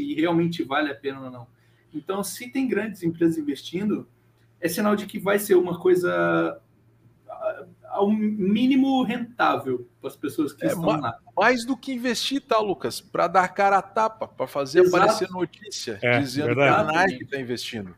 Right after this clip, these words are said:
Speaker 2: entendeu?
Speaker 1: Verdade,
Speaker 2: Eles
Speaker 3: verdade.
Speaker 2: tiveram que aprovar essa notícia. Então,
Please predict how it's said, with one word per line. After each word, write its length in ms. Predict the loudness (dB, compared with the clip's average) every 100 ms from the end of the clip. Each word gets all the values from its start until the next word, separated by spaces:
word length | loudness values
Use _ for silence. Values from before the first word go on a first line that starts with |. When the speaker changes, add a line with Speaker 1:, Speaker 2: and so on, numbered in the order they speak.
| _ -14
Speaker 2:
entendeu? 360 | -8 -6 -4
Speaker 1:
Verdade, 360 | -4 0 2 2
Speaker 2:
Eles 120 | 2
Speaker 3:
verdade. 200 | 0 2
Speaker 2:
tiveram 160 | 0 0
que 100 | 2
aprovar 600 | 2 4 2 6 4 4
essa 220 | 0 -2
notícia. 500 | -2 -2 -4 -6 -10 -16 -20 _ -16
Então, 420 | -2 0 0